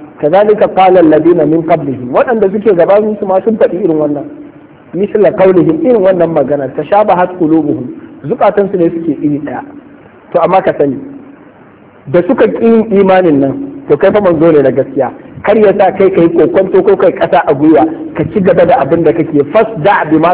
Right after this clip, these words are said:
tu'mar wa a'rid 'anil mushrikeen." Ka kau da kai daga gare su, ka ci gaba da abin da aka umarce ka, ka tsaya a kai.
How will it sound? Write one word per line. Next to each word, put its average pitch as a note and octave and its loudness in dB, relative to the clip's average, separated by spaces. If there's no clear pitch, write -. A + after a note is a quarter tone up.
tu'mar D#3+ 0
wa D#3 0
a'rid F#3+ 2
'anil F3+ 2
mushrikeen." D3 -2
Ka D3 0
kau B3 2
da G#3+ 2
kai G#3+ 2
daga E3+ 2
gare G3+ 4
su, A3+ -4
ka C#3+ -4
ci A#3 -10
gaba G#3 2
da G#3 2
abin G#3+ 0
da G#3 2
aka G#3+ 0
umarce E3+ 0
ka, F#3+ 2
ka - -2
tsaya A3 2
a E3 0
kai. A3+ 0